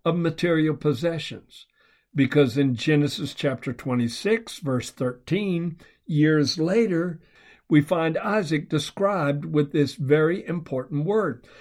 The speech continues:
It said, "The man began to prosper, and he continued prospering until he became very prosperous." And interestingly,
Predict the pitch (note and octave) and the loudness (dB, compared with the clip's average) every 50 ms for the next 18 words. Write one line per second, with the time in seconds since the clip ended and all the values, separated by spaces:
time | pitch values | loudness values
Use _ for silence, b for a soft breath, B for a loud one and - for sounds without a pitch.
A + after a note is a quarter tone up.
0 | B B B B - D#3 D3 - - D3+ C#3+ C3+ C3+ C#3+ C#3+ D3 D3 D3 D3+ D3+ | B B B B 0 0 0 0 2 4 4 4 4 4 2 2 4 4 4 4
1 | D3 C#3+ C#3+ D3 D3+ C#3 C3+ C#3 C3 C3 C3+ - D#3+ E3+ F#3+ G#3+ A3 A3+ A3 G#3 | 4 4 4 2 2 2 0 0 0 -2 -4 -4 -2 0 0 2 2 2 2 2
2 | A3 - - - - C#3 A#2+ A#2 B2 - - - - C#3 C3+ C#3 - - - D3 | 0 0 0 -2 -2 0 0 0 -2 -4 -6 -6 -4 -2 -2 -2 -2 0 0 2
3 | C#3+ B2+ C#3 E3 D3 - - D3 C#3+ C#3+ C3+ C3+ - - G#3 A3+ A#3 A#3 A#3+ A3+ | 2 2 2 0 0 0 0 0 0 0 0 -4 -4 0 2 2 4 4 4 2
4 | G#3+ G3 E3 C#3+ - - - C#3+ B2+ A2 G2+ - - - - C3 C3+ C#3+ D#3 F3+ | 0 -2 -4 -6 -8 -6 -4 -4 -2 -4 -4 -8 -10 -8 -4 -2 -2 -2 -4 -4
5 | - - D3+ D3+ D3 - - F3 F3 E3 E3 F#3 E3+ D#3 F#3+ F3+ - - F#3+ G3 | -4 -2 -2 -2 -2 -2 -4 -2 0 0 0 0 0 -4 -6 -8 -4 -4 -2 0
6 | G3 G3 F#3+ - B B B B B A#3 A3+ A3+ F3+ D3+ A3 A3+ A#3 A#3 A#3 A3+ | 0 -2 -2 -4 B B B B B -10 -6 -2 6 10 10 10 10 10 8 8
7 | G#3+ G3 D#3+ A#2+ - - - C#3+ B2+ A#2 G2 - - - - A2 G#2 - - - | 8 8 6 2 -2 -4 0 0 0 0 0 -4 -8 -8 -8 -8 -8 -8 -12 -18
8 | B B B B B B - C#3+ D#3 - - G#3 A3 A#3+ - - F#3+ C#3+ - - | B B B B B B 0 0 0 2 2 2 2 2 2 0 -2 -2 -2 -2
9 | - C#3+ C#3 C3+ C3 B2+ B2 B2 B2+ B2 C3+ F#3 - | 2 6 8 8 8 6 4 4 4 4 4 2 0